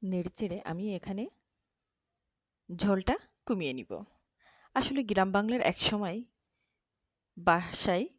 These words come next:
অতিথি আসলে ডিমের কোরমা দিয়েই আপ্যায়নটা শুরু হতো, এখনও অনেক জায়গায় আছে।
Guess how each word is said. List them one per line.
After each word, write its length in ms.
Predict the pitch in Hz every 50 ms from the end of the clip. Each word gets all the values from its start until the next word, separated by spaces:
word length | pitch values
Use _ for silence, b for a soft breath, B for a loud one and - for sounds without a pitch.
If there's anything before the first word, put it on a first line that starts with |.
| - -
অতিথি 320 | 180 - 214 - - 233 226 - -
আসলে 280 | 185 - - 208 185 214 311 - - _ _ _ _ _ _ _ _ _ _ _ _ _ _ _ _ _ _ _ _ _ _ -
ডিমের 400 | 180 175 214 208 202 196 196 - - - - - _ -
কোরমা 260 | 208 196 180 185 196 190 180
দিয়েই 260 | 220 220 208 185 180 - - _ _ _ _ _ _ _ _ _ _ _ _ _ _ _ _ - -
আপ্যায়নটা 480 | 175 - - - 196 202 214 208 - 220 254 - - -
শুরু 200 | - 214 170 160 156
হতো, 220 | - 147 - - 143 160 - _ _ _ _ _ _ _ _ _ _ _ _ -
এখনও 300 | 202 208 - 247 247 254 214 170
অনেক 140 | 170 185 165 -
জায়গায় 300 | 185 185 - 190 214 262 - -
আছে। 200 | 165 - - 220